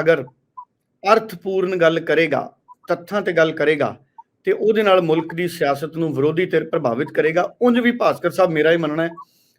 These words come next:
ਸੱਤਾ ਦਾ ਸੰਤੁਲਨ ਹੋਣਾ ਬਹੁਤ ਜ਼ਿਆਦਾ ਜ਼ਰੂਰੀ ਹੈ,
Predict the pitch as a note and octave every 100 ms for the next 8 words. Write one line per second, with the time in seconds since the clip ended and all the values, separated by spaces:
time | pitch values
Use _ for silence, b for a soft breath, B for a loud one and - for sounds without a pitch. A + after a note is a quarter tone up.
0 | - - F3+ F3+ F#3 F#3 F3 D#3 D3 F3
1 | F3 E3 E3 D3 E3 D#3 D3+ C#3+ C#3 D3
2 | F#3 F#3 F#3+